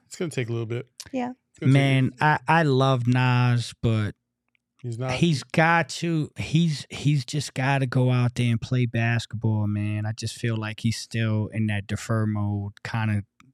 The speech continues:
Speaker 3: deer in the headlights kinda thing. And I know he's better than that. So I'm looking forward to a better game next
Speaker 2: Which,
Speaker 3: time.
Speaker 2: for a guy like Nas, I can kind of understand, right? He's sort of towards the end of the pack and
Speaker 3: Yeah.
Speaker 2: a lot of change in the last week and a half.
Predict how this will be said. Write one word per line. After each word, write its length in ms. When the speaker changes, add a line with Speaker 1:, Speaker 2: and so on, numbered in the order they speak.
Speaker 3:
deer 200
in 80
the 80
headlights 540
kinda 400
thing. 340
And 160
I 120
know 240
he's 200
better 240
than 180
that. 220
So 360
I'm 120
looking 300
forward 320
to 220
a 20
better 180
game 320
next 260
Speaker 2:
Which, 240
Speaker 3:
time. 80
Speaker 2:
for 180
a 80
guy 180
like 140
Nas, 460
I 60
can 180
kind 260
of 120
understand, 760
right? 360
He's 320
sort 240
of 400
towards 300
the 140
end 180
of 60
the 80
pack 360
and 380
Speaker 3:
Yeah. 280
Speaker 2:
a 80
lot 260
of 240
change 640
in 140
the 120
last 400
week 360
and 100
a 60
half. 360